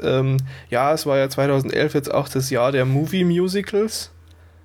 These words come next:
Und dann, äh, Anne Hathaway,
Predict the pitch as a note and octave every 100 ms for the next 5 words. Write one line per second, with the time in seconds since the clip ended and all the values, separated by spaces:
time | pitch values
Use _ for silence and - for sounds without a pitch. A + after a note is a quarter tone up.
0 | - - B2+ B2+ B2 C3 C3 A#2 A#2 A#2
1 | G#2 A#2+ A2 A#2 C#3 C3+ C#3 C3+ B2 B2
2 | -